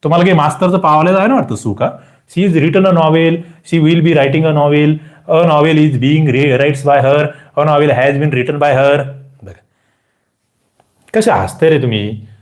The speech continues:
काय म्हटलंय, पॅसिव्ह करा. She has written, has written, हॅजचा कार्यक्रम करा आणि रिटर्नचा कार्यक्रम करा, जमलं ना, तुमचा कार्यक्रम जमणार. सव्वीस नंबरचा प्रश्न आहे, हॅजचं काय होणार सेट, हॅजचं इज तर होत नाही, विल बी होत नाही, इज बिईंग होत नाही, बिईंग कधी होतं, आयएनजी असलं तर,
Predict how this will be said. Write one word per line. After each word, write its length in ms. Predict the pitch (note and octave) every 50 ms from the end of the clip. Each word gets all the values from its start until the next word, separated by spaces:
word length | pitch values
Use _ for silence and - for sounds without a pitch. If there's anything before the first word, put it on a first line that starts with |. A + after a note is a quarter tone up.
| _ _ - -
काय 140 | - A#3
म्हटलंय, 320 | G3+ D#3 B2+ A#2+ A2 G#2+ A2
पॅसिव्ह 380 | - F#3+ G#3+ G#3+ - G#3 -
करा. 240 | C#3 A2+ G#2 G#2+ G#2+ - - - - -
She 120 | B3+ - -
has 280 | - F3 A#3+ B3 B3+
written, 280 | B3+ B3+ G#3+ A#3 A3 A3 G#3+ - - - - - - - F#2+
has 180 | A#2 E3 F#3+
written, 220 | G3+ G#3+ G#3+ A3 G#3 - -
हॅजचा 300 | - A2 B2 - - F#3+
कार्यक्रम 340 | F#3 G3 G3 G3 G3+ G3+ G3+
करा 140 | G3+ G3+
आणि 140 | G3+ F#3+ F#3+
रिटर्नचा 260 | G#3 G#3 A#3 G#3+ G#3+
कार्यक्रम 320 | F#3+ E3+ D#3+ D3 D3+ D3 D3
करा, 160 | D3 C#3 -
जमलं 280 | C3 C#3 E3+ G#3+ C4 B3
ना, 80 | A#3+ - -
तुमचा 220 | D#3+ E3+ G3 A3
कार्यक्रम 300 | G#3+ G#3+ G#3+ G#3 G#3 G3+
जमणार. 260 | F#3+ F#3 E3+ E3+ F3 F3+ - - - - - - - _ -
सव्वीस 220 | E3 G3+ A3+ G#3
नंबरचा 280 | A3 G#3 G#3 G3+ G3+ G3
प्रश्न 220 | F#3+ F#3 F#3 F3+
आहे, 240 | F3 E3+ D3 D3+ D#3 - - - - _ _ _ _ _ _ _ _ _ _ _
हॅजचं 380 | - - B2+ D3 C3+ C3+ E3 C#3
काय 140 | C#3+ C#3
होणार 300 | C3+ G#2+ G#2 G#2 G#2 G#2+
सेट, 480 | G#2+ - - G2+ G2+ G2 G2 - - - - -
हॅजचं 240 | A#2 B2+ C3+ C3+ D3
इज 360 | B2+ B2+ C#3+ D3 C3+ D3 C#3+
तर 80 | C#3+ C#3+
होत 240 | C3+ A2+ A#2 A2+ A#2+
नाही, 240 | A#2 A2 B2 B2+ A#2+ - - - _ _ _ _ _ -
विल 260 | G#2+ B2+ D3 D#3 D3
बी 100 | E3 E3
होत 180 | D3 B2+ B2+ C3 C3
नाही, 240 | B2 A2 A2 A#2 A2+ - - - _ _ _ -
इज 280 | C#3 F#3+ F#3+ D3+ C3 C3+
बिईंग 260 | F#3+ A3 A#3+ B3 C4+
होत 180 | B3+ A#3+ - -
नाही, 120 | F#3+ F3
बिईंग 200 | F3 G#3 A3+ A3+
कधी 160 | B3+ B3 B3
होतं, 160 | G3+ D#3+ F#3
आयएनजी 320 | F3 E3+ F3+ G3+ G3+ G3 G#3
असलं 240 | G3 G3+ F3 D#3 D#3+
तर, 80 | E3